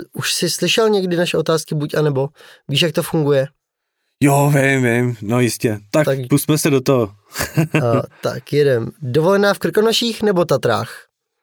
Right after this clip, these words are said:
Speaker 2: V Krkonoších.
Speaker 1: Filtr nebo espresso?
Speaker 2: Filtr.
Speaker 1: Temper nebo Pak Press?
Speaker 2: No tak to je jasný. <laughs> Temper.
Speaker 1: Káva z české nebo zahraniční pražírny?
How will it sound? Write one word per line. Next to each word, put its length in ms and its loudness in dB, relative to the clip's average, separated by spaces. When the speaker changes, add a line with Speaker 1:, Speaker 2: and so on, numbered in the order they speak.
Speaker 2:
V 100 -4
Krkonoších. 680 -6
Speaker 1:
Filtr 420 2
nebo 280 2
espresso? 480 0
Speaker 2:
Filtr. 360 -4
Speaker 1:
Temper 480 2
nebo 260 2
Pak 240 -2
Press? 420 -4
Speaker 2:
No 80 0
tak 160 0
to 120 -2
je 100 2
jasný. 360 0
<laughs> 480 -2
Temper. 460 0
Speaker 1:
Káva 320 2
z 100 -4
české 600 2
nebo 300 2
zahraniční 580 2
pražírny? 600 0